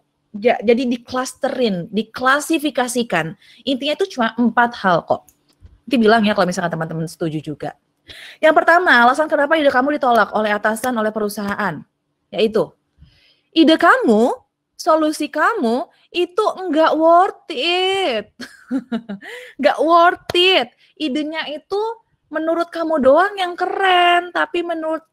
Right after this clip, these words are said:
kami ide kamu nggak keren. Ide kamu itu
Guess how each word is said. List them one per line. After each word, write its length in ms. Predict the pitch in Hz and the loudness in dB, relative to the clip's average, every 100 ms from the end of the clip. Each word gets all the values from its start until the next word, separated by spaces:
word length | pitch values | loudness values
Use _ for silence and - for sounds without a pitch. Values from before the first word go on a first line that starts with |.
| _ | _
kami 640 | - 294 269 226 226 269 302 | -12 -4 0 2 2 0 0
ide 160 | 247 | -2
kamu 400 | 247 247 247 302 | -2 -4 -4 0
nggak 160 | 240 - - | 0 -2 -6
keren. 840 | 240 269 277 247 233 220 220 226 - - - - | -6 -2 -2 0 0 0 -2 -4 -8 -20 -14 -4
Ide 220 | 285 277 | 0 0
kamu 400 | 294 285 269 277 | 0 -2 0 0
itu 640 | 240 254 240 330 359 381 | 0 -4 -2 2 2 2